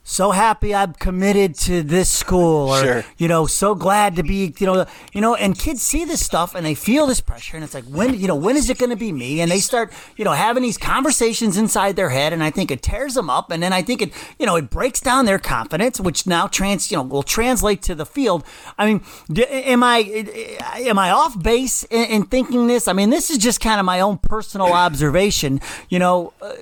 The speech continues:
Speaker 1: what do you think about all that? And how do we, you know, how do we have coaches help kids, you know, s-, get away from that, you know, get away from that social media,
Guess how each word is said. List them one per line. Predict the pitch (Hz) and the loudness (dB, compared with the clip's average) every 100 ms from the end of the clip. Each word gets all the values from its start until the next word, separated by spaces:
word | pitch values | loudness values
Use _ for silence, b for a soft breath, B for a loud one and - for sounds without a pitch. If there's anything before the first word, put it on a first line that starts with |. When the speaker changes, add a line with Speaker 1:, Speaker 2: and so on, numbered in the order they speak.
| - | -14
Speaker 1:
what | 240 202 226 359 | -4 -2 0 0
do | |
you | 254 247 | 0 0
think | - 190 151 | 0 0 -2
about | 135 135 139 | -2 0 2
all | 139 139 | 2 2
that? | 151 175 | 0 0
And | 185 170 | 0 2
how | 254 | 4
do | 302 | 2
we, | 262 240 | 0 -2
you | 185 190 | -2 0
know, | 185 | 0
how | 185 277 | 2 2
do | 285 | 2
we | 247 | 2
have | 185 - 175 - | 2 2 0 -2
coaches | 214 214 - 185 - | -2 -2 -4 -4 -2
help | - 220 - | 0 -2 -2
kids, | - 180 170 - - 196 | -2 0 0 0 -2 -2
you | 185 | 0
know, | 165 160 | 0 0
s-, | - - - - - - - - - - 151 | -4 -12 -20 -20 -20 -20 -16 -10 -6 0 0
get | 120 240 | 2 2
away | - 196 220 269 | 2 0 0 0
from | - 139 120 | -2 -2 -2
that, | 113 - | -4 -4
you | 156 | 0
know, | 180 | 0
get | 131 269 | 2 0
away | 269 208 | 2 0
from | 254 170 | -2 -4
that | - 180 | -2 -2
social | - 175 - | -2 -4 -2
media, | 151 175 185 143 139 | 0 2 2 2 0